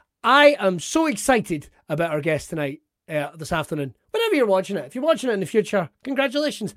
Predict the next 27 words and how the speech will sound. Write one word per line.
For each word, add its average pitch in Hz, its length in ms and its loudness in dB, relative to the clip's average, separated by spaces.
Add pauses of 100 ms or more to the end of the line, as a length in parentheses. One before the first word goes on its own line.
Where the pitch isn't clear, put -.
(160)
This 170 140 -8
is 170 100 -6
what 170 140 -8
we 175 80 -4
used 170 160 -6
to 185 80 -8
look 196 180 -6
like. 160 260 -4 (200)
Wherever 320 340 8
you're 311 140 6
watching 220 380 2
it, 196 140 4 (220)
uh, 175 260 2
our 190 80 2
guest 226 280 0
tonight 202 340 2
is 160 160 -2
not 185 120 0
only 165 200 -2
an 151 80 -2
actor, 208 380 -2 (240)
a - 60 -20
comedian, 262 520 4 (180)
uh, 165 280 -2
he's 180 200 0
performed 226 540 -4 (140)
probably 294 480 -2